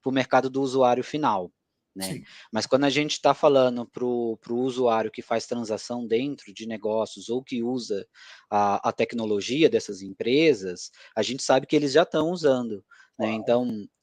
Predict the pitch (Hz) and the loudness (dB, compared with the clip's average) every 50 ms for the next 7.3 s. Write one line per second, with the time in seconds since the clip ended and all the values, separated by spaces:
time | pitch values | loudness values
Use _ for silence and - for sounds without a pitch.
0 | _ - 143 135 139 - - - 143 143 165 196 196 214 202 185 156 135 127 127 | _ 4 4 4 4 4 6 8 8 8 8 6 4 4 4 4 4 4 2 0
1 | 120 120 110 113 117 107 - 135 127 147 170 - 180 - - 147 139 131 - 139 | 0 -2 -4 -6 -8 -6 0 0 0 0 0 -2 -8 -6 -4 -4 -4 -4 -6 -10
2 | 120 107 117 127 160 175 - - 139 135 139 156 196 196 220 214 202 175 165 160 | -8 -6 -6 -6 -6 -6 -6 -6 -4 -2 0 0 -2 -2 -2 -4 -2 2 2 2
3 | 165 - 147 - - 143 143 165 202 208 165 135 _ - - - - _ - 139 | 2 0 -10 -10 -6 -4 -4 -4 -4 -6 -8 -10 _ -20 -20 -20 -16 _ 6 6
4 | 139 143 - 180 - 170 165 160 165 170 156 143 165 190 202 180 160 139 123 110 | 8 8 8 4 0 0 -2 0 0 0 -2 0 0 -2 0 2 2 2 2 2
5 | 104 - - - - 147 170 - - - 202 - 202 175 - 175 160 156 143 139 | -2 -12 -6 2 2 2 2 2 0 -2 -2 -2 -2 -8 -6 -6 -6 -2 -2 0
6 | 135 139 - - 139 135 123 135 131 131 120 120 117 127 151 175 170 156 151 143 | -2 -2 -2 -2 -4 -2 -2 -2 -4 -2 0 2 4 4 2 2 0 -6 -8 -6
7 | 131 131 127 120 113 110 | -4 -2 -2 -2 -4 -6